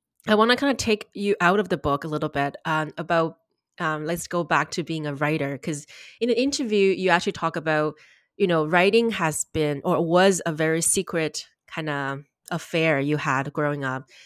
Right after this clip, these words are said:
because you didn't know writing could actually, you know, be something feasible to, you, anyone can actually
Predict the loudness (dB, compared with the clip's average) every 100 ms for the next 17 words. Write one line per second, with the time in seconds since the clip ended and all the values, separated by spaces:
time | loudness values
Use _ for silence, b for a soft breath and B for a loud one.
0 | b b -14 -8 -6 -6 -4 -4 -6 -8
1 | -8 -2 2 2 2 0 0 -2 -6 -8
2 | _ -4 -2 -4 -4 -2 -4 -6 _ _
3 | _ -8 -2 0 0 -2 -8 -4 -4 -4
4 | -6 -4 0 2 2 0 0 -2 -6 -8
5 | -10 _ -20 -20 -8 -4 -4 0 2 4
6 | 4 2 0 -2 0 -4